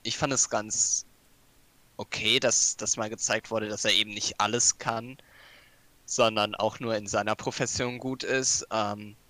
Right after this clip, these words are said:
anders als zum Beispiel Jedi, die immer so als Alleskönner gezeigt werden.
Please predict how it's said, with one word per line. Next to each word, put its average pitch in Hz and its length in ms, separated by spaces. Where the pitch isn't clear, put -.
anders 104 420
als - 300
zum 104 160
Beispiel 107 880
Jedi, 127 840
die 110 120
immer 107 260
so 113 180
als - 440
Alleskönner 113 720
gezeigt 110 600
werden. 113 440